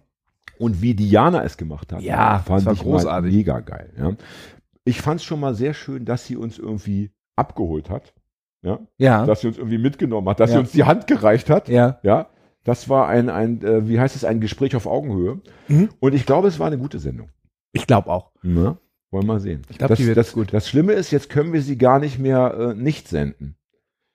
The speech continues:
Speaker 1: Es
Speaker 2: Stimmt.
Speaker 1: sei denn, wir senden diese nicht und die, diese nicht. Also beide
Speaker 2: Ja.
Speaker 1: dann nicht.
Speaker 2: Ja, ja.
Speaker 1: <laughs> Also wir schmeißen diese wieder raus
Speaker 2: Aber da
Speaker 1: und
Speaker 2: muss
Speaker 1: die
Speaker 2: ich sagen,
Speaker 1: Diana.
Speaker 2: dafür waren die Temperatur zu hoch. Das war,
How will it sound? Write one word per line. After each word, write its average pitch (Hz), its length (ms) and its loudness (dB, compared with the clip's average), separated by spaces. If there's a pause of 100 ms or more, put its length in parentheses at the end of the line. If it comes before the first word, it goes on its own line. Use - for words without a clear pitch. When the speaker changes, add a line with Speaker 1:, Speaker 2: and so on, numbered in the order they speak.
(160)
Speaker 1:
Es 117 120 -4
Speaker 2:
Stimmt. 202 120 4
Speaker 1:
sei 160 160 6
denn, 190 300 -2
wir 165 120 -2
senden 160 380 -2
diese 208 300 -4
nicht 202 320 -6
und 175 220 -8 (320)
die, 135 200 -20 (180)
diese 139 440 -4
nicht. 85 240 -8
Also 110 160 -4
beide 131 260 6
Speaker 2:
Ja. 104 60 -6
Speaker 1:
dann 90 160 -2
nicht. 92 100 -6
Speaker 2:
Ja, 120 100 2 (160)
ja. 117 80 0
Speaker 1:
<laughs> - 80 -8
Also 180 220 -4
wir 190 100 -4
schmeißen 185 480 -4
diese 240 360 -8
wieder 262 200 2
raus - 200 -8
Speaker 2:
Aber 156 160 4
da 160 80 4
Speaker 1:
und 185 80 -2
Speaker 2:
muss 269 100 0
Speaker 1:
die 208 60 -2
Speaker 2:
ich 196 60 -6
sagen, 170 260 4
Speaker 1:
Diana. 160 160 4
Speaker 2:
dafür 226 180 2
waren 190 140 4
die 185 80 0
Temperatur 165 560 0
zu 156 180 -10
hoch. 123 220 -8
Das 120 180 -6
war, 123 180 0